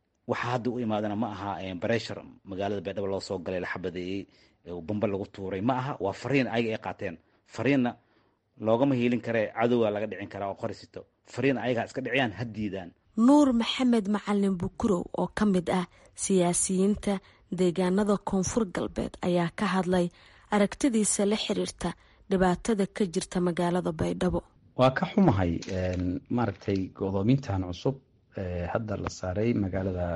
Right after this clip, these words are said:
Speaker 3: ee, Baydhabo, gaar ahaan, een, gobolka oo dhan la saaray.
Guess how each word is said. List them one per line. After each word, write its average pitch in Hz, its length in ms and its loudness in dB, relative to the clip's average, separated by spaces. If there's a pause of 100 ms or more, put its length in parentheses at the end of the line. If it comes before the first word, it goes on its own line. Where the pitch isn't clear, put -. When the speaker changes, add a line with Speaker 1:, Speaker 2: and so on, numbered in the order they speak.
(140)
Speaker 3:
ee, 78 180 -6
Baydhabo, 107 440 -2
gaar 117 220 2
ahaan, 131 320 2
een, 98 200 0
gobolka 104 360 -2
oo 95 60 -2
dhan 110 120 -2
la 98 80 -2
saaray. 107 380 -2